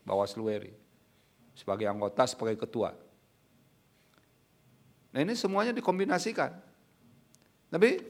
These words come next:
tolong dijelaskan. Karena ini kan gampang menjelaskan, Anda kan harus bersabar saja.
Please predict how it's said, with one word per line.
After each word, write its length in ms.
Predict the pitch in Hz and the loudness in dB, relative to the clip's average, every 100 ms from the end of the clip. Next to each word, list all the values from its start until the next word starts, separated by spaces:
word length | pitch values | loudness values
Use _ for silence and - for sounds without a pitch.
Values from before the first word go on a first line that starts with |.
| - - _ _ _ _ | -18 -20 _ _ _ _
tolong 320 | 165 202 233 | 8 10 8
dijelaskan. 640 | 220 214 233 220 156 127 - - _ _ _ _ _ _ _ _ _ _ _ | 4 6 6 4 -2 -8 -10 -20 _ _ _ _ _ _ _ _ _ _ _
Karena 240 | 160 160 196 | 6 8 6
ini 80 | |
kan 160 | 254 254 | 2 6
gampang 320 | 220 202 202 | 8 10 8
menjelaskan, 560 | 196 185 180 160 170 156 | 6 4 4 6 2 2
Anda 240 | 143 180 | 0 2
kan 160 | 185 170 | 2 2
harus 240 | 143 143 | 0 0
bersabar 560 | 139 131 139 131 135 127 | 0 2 4 4 4 4
saja. 480 | 110 107 110 90 | 0 -4 -2 -2